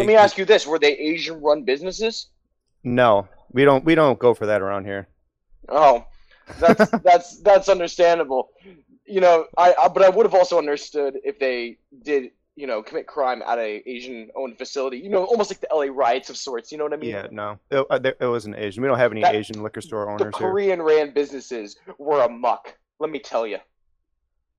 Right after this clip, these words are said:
Speaker 2: They even have that in San Di-, well, not San Diego, the, the
Speaker 1: Jimmy,
Speaker 2: Bay
Speaker 1: look at your
Speaker 2: Area.
Speaker 1: microphone. You're, you're a professional
Speaker 2: San
Speaker 1: broadcaster. Why aren't you
Speaker 2: Diego.
Speaker 1: doing a show?
Speaker 3: I'll,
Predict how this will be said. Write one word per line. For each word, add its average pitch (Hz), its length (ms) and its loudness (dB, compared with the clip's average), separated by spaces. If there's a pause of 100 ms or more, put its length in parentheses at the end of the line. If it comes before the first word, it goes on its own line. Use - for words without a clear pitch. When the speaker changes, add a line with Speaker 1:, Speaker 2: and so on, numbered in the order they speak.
(460)
Speaker 2:
They 131 80 -6
even 165 140 -6
have 151 200 -4
that 160 240 0
in 113 140 -8
San 113 340 -4
Di-, 117 140 -8
well, 104 140 -4
not 98 200 -6
San 80 280 -14
Diego, 80 420 -20
the, 82 100 -16
the 92 60 -12
Speaker 1:
Jimmy, 101 260 -10
Speaker 2:
Bay 107 140 2
Speaker 1:
look 110 60 0
at - 20 0
your 113 100 0
Speaker 2:
Area. 123 220 0
Speaker 1:
microphone. 123 440 -4
You're, 110 180 -14 (300)
you're 202 100 -4
a - 20 -6
professional 208 360 -10
Speaker 2:
San - 200 -6 (300)
Speaker 1:
broadcaster. 92 220 -2
Why - 100 0
aren't 95 120 -6
you 95 80 -4
Speaker 2:
Diego. 98 140 -6
Speaker 1:
doing - 240 -8
a - 40 -18
show? - 520 -12 (1160)
Speaker 3:
I'll, 160 180 -8